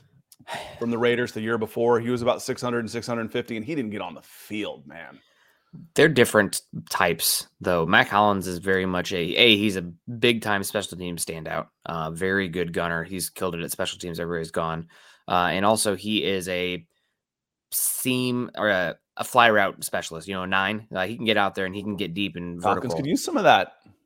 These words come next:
Speaker 2: So, and he's big, like, because of,
Speaker 1: Yeah.
Speaker 2: he's not only fast, but because he's big, he can win over, um, some guys down the field, like, post him up. So he's not very, he doesn't do a very good job of throttling down. I don't think he's very sudden by any means. Uh,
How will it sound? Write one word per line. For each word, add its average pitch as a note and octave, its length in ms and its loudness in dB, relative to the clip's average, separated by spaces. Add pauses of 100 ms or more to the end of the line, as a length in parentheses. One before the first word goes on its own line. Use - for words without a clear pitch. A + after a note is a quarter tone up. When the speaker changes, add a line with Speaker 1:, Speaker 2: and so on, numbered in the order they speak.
(120)
Speaker 2:
So, F#2 260 -2
and G#2 140 -4
he's A2 140 -2
big, F#2 240 2
like, F2+ 180 -4
because G#2+ 300 -4
of, A2 80 0
Speaker 1:
Yeah. B2+ 140 -2
Speaker 2:
he's G#2 240 -6
not C3 160 4
only C#3 160 2
fast, A#2+ 360 2
but F#2+ 140 -2
because G#2 240 -2
he's F#2+ 140 -4
big, G2 240 -4
he F#2 100 -6
can F#2+ 160 -6
win G2 140 -2
over, F#2 400 -2 (100)
um, F2 260 -2
some F#2 200 -8
guys F2 260 0
down F2 240 -2
the E2+ 80 -10
field, F2 240 -6
like, F2 180 -4
post F#2 220 -2
him E2+ 140 -6
up. - 160 -8
So F2 260 -4 (380)
he's A2 240 -2
not A2 220 6
very, A2 220 4
he G#2+ 60 0
doesn't C3 200 6
do B2 80 4
a A#2 40 4
very A#2 200 2
good G#2+ 120 -2
job G#2 160 4
of G2 80 -4
throttling F#2+ 380 0
down. B2 260 4
I G#2+ 40 0
don't G2+ 100 -2
think F#2+ 100 -8
he's F2+ 140 -8
very F#2+ 320 -2
sudden B2+ 560 0 (260)
by A2+ 140 2
any A#2+ 180 -2
means. B2 420 -4
Uh, F2+ 180 -6